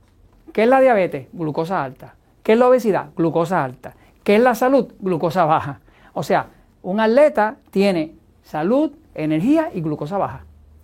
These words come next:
Eh, un enfermo tiene, eh, falta de salud, falta de energía y glucosa alta. Así que cuando vamos a medir el efecto del ejercicio y demás en el cuerpo,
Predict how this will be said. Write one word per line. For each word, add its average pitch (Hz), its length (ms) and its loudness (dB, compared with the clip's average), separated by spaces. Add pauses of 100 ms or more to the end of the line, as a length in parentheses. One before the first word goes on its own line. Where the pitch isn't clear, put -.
(280)
Eh, 156 520 -2
un 202 160 0
enfermo 240 640 2
tiene, 190 460 -2 (360)
eh, 160 480 -4
falta 220 320 0
de 247 120 6
salud, 277 300 2
falta 233 280 0
de 247 60 2
energía 269 320 -2
y - 20 -4
glucosa 180 400 -4
alta. 131 300 -8 (340)
Así 214 220 -8
que 190 260 -4 (220)
cuando 175 260 -2
vamos 240 260 2
a 294 120 4
medir 262 500 0 (300)
el 165 460 -4
efecto 175 760 0 (140)
del 165 160 -4
ejercicio 202 1040 0
y 170 100 2
demás 196 360 0
en 208 100 -2
el 202 100 -4
cuerpo, 220 460 -2